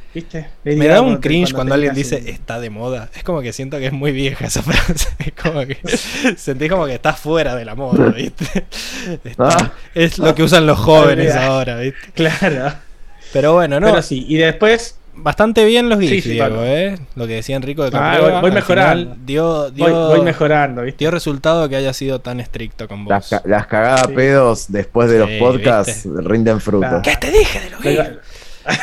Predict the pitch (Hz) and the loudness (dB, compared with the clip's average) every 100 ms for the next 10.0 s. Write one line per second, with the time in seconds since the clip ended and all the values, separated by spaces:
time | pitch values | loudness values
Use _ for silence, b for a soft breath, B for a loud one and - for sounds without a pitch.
0 | - - 214 262 415 427 330 240 123 - | -2 -2 0 6 6 6 2 -2 -4 -4
1 | - 320 370 311 - B B B B - | -6 -4 -4 -6 -10 B B B B 0
2 | - 233 208 - 214 339 202 - - - | 2 4 2 2 2 2 2 -2 -6 -6
3 | - - 131 143 175 185 123 - - - | -6 0 2 4 6 4 2 -2 -8 -14
4 | - - - - - - - B B B | -14 -16 -16 -20 -16 -18 -18 B B B
5 | B B - 269 254 214 202 190 147 135 | B B 0 0 2 2 2 0 -2 -10
6 | - 320 339 269 254 247 - 120 156 147 | -4 0 2 4 4 4 4 4 4 4
7 | 139 139 156 156 135 120 110 113 98 127 | 2 2 2 4 2 2 0 0 2 2
8 | 135 131 131 131 120 107 - - - - | 4 2 2 4 4 2 -4 -18 -18 -8
9 | 107 107 104 104 131 131 104 127 135 127 | 0 0 0 2 2 2 2 4 4 2